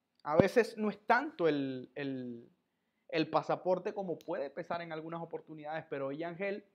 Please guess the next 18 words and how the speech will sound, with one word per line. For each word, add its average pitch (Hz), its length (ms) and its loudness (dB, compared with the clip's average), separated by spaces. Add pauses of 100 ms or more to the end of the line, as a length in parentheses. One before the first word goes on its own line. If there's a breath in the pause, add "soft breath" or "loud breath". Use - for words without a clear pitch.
(1600)
más 139 180 -2
allá 165 220 8
de 180 140 4
que 180 80 2
ha 156 40 -2
sido 175 460 0 (800)
un 147 180 0
jugador 180 680 4
que 135 160 4
rinde 180 560 4
de 185 140 4
más 147 460 -2
en 127 140 -12
cada 156 300 0
uno 160 220 -4
de 160 60 -2
los 175 140 -2
clubes, 147 520 -4